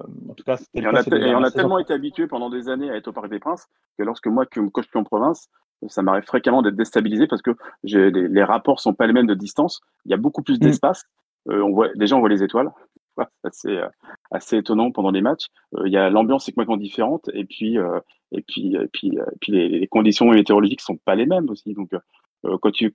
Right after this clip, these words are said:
Speaker 2: quand on allait à Thonon ou quand on allait, euh, au stade à Istres, quand ils étaient en Ligue un, c'était complètement dingue, quoi. C'est, c'était des... et pourtant, ça jouait en Ligue un. Comme on, comme à l'époque, on allait à Sochaux à Bonal, c'était complètement dingue. Donc, euh, il y a, il y a plein d'endroits en
Speaker 1: Après,
Speaker 2: France où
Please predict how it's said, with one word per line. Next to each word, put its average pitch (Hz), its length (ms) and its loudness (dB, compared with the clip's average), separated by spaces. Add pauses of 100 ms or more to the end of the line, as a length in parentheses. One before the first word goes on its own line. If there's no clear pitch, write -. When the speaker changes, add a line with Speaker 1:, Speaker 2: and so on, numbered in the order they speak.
(140)
Speaker 2:
quand 117 140 0
on 113 80 6
allait 113 140 6
à 104 80 4
Thonon 127 360 -2
ou 117 100 -6
quand 110 180 -8
on 110 140 -4
allait, 117 260 -2
euh, 95 100 -4 (400)
au 107 120 -6
stade 123 260 -2
à 104 80 2
Istres, - 360 -6
quand 107 160 -8
ils 101 100 -12
étaient 101 100 -6
en 101 60 0
Ligue 104 180 -2
un, 175 100 0
c'était 107 300 -10 (140)
complètement 127 640 -2
dingue, 160 220 0
quoi. 98 240 -6 (340)
C'est, 120 100 -4
c'était 123 360 2
des... 101 180 2 (280)
et - 60 -2
pourtant, 104 240 0
ça 220 140 4
jouait 160 160 4
en - 20 6
Ligue 135 160 2
un. 123 180 -4
Comme 135 200 4
on, 123 140 2
comme 131 280 2
à 113 40 0
l'époque, 110 280 -4
on 110 80 -4
allait 104 160 -2
à 98 60 -4
Sochaux 110 320 -8
à 95 60 -4
Bonal, 123 300 -8
c'était - 280 -10
complètement 117 380 -4
dingue. 170 200 -6
Donc, 98 220 -4
euh, 98 80 2 (460)
il - 60 -2
y - 40 0
a, - 140 0
il 90 40 -4
y 90 60 2
a - 40 2
plein 294 200 2
d'endroits 226 320 4
en 214 60 4
Speaker 1:
Après, 202 180 2
Speaker 2:
France 180 180 -6
où 302 180 -4